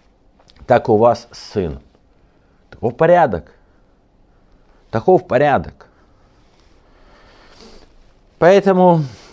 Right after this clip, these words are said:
прочитаю вам из послания к филиппийцам, вторая глава, восьмой стих. "Смирил себя". Вообще удивительные слова "смирил". В свое время я прочитав этот стих, я был удивлен. Я говорю: "А зачем Иисусу было смирять себя?"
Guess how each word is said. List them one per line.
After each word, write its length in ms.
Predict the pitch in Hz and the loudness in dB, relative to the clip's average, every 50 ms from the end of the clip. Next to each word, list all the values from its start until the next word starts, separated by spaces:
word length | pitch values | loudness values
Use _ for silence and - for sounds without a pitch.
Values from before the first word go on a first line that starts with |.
| - - - - | -20 -20 -10 -4
прочитаю 600 | - 147 127 - - - - 180 165 160 160 156 | -2 -2 -2 -2 -4 -2 0 2 4 6 6 6
вам 180 | 151 139 143 | 4 4 2
из 60 | 135 - | 0 -2
послания 480 | - 139 - - 143 135 135 127 117 | -2 -4 -2 0 0 0 0 -2 -2
к 40 | - | 0
филиппийцам, 640 | - 135 123 123 117 - 143 143 139 - 139 113 | 0 0 0 0 0 -2 -4 -4 -2 -2 -4 -4
вторая 300 | 98 - 113 110 110 110 | 0 0 2 2 2 2
глава, 260 | 107 110 110 110 113 110 | 2 2 2 2 2 2
восьмой 340 | 107 104 - - 110 101 | 2 -2 -2 -2 -4 -4
стих. 260 | 95 - - 92 85 - | -4 -4 -8 -10 -10 -8
"Смирил 560 | - 110 113 120 120 131 143 151 151 - - - | -6 -4 -2 0 2 2 2 2 2 -2 -6 -12
себя". 440 | - - - 123 107 95 90 80 78 | -18 -12 -10 -8 -4 -4 -4 -4 -4
Вообще 280 | 90 98 - - 190 | -6 -6 -4 -4 -4
удивительные 680 | 170 170 156 147 160 160 175 - - 151 127 117 110 101 | -4 -4 -2 -2 -2 -2 -2 -4 -2 -4 -2 -2 -2 -4
слова 280 | - - 104 92 95 90 | -2 -4 -4 -2 -2 -4
"смирил". 380 | - - 90 85 78 69 - - _ _ _ _ _ - _ _ _ _ _ | -6 -8 -8 -8 -8 -8 -12 -18 _ _ _ _ _ -20 _ _ _ _ _
В 60 | - | -6
свое 200 | - 147 160 170 | -2 0 2 4
время 340 | 165 165 165 165 156 147 139 | 4 4 2 2 0 0 2
я 180 | 135 131 135 | 2 2 0
прочитав 500 | 127 123 123 120 - - - 135 131 127 | -2 -4 -6 -6 -6 -6 -4 -2 0 0
этот 200 | 123 120 123 123 | 0 0 -2 -6
стих, 280 | 123 - - 151 135 - | -6 -6 -8 -6 -2 -2
я 80 | 135 120 | -2 0
был 180 | 117 120 123 | 0 0 -2
удивлен. 560 | 127 123 123 143 151 156 165 165 135 92 80 | -2 -2 -2 -4 -4 -2 0 0 -2 -2 -4
Я 100 | 85 98 | -6 -6
говорю: 200 | 117 110 110 120 | -4 0 0 0
"А 40 | 117 | 0
зачем 380 | 107 117 120 - - 208 180 143 | 0 -4 -8 -2 -2 -2 0 -2
Иисусу 340 | - - - 185 - - 139 | -6 -6 -8 -10 -8 -6 -4
было 220 | 127 131 123 120 | 0 0 0 0
смирять 420 | 117 - 127 139 - 90 - - | -2 -6 -8 -8 -8 -8 -10 -12
себя?" 340 | - - - 82 67 - - | -14 -16 -16 -16 -16 -18 -20